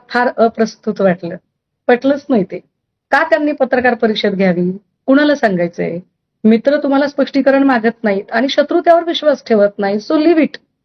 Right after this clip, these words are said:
पृथ्वीचा आकार केवढा, ज्याच्या त्याच्या डोक्या एवढा असं म्हणून सोडून द्या. तुम्ही त्याला प्रेस घेऊन त्याला एक्सप्लेन करण्याची काय गरज वाटते? बरं, एक्सप्लेन करायचं असेल तर मग जेव्हा,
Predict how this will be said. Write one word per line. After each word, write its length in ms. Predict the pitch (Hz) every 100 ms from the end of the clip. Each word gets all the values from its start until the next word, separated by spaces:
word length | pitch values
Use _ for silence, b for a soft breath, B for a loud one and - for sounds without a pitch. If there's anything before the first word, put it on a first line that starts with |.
| _ _ _ _
पृथ्वीचा 440 | 226 233 247 294 311
आकार 280 | 269 294
केवढा, 300 | 302 302 302
ज्याच्या 280 | 294 285 302
त्याच्या 260 | 302 285 302
डोक्या 300 | 285 277 294
एवढा 180 | 285 294
असं 220 | 269 302
म्हणून 240 | 285 302
सोडून 360 | 302 302 320 302
द्या. 180 | 226 226 - _ _ 254
तुम्ही 160 | 294
त्याला 240 | 285 302 330 -
प्रेस 300 | 254 277 330
घेऊन 240 | 277 330 339
त्याला 240 | 330 320
एक्सप्लेन 480 | 311 254 - 330 339
करण्याची 420 | 330 302 302 302
काय 180 | 285 262
गरज 280 | 214 208 190
वाटते? 340 | 180 - 240 - _ _ _ -
बरं, 140 | 262
एक्सप्लेन 560 | 302 240 240 - 311 330
करायचं 480 | 277 262 277 285 302
असेल 760 | - 233 - 208 247 294 - _ -
तर 120 | 277
मग 200 | 285 320 254
जेव्हा, 460 | 262 269 311 349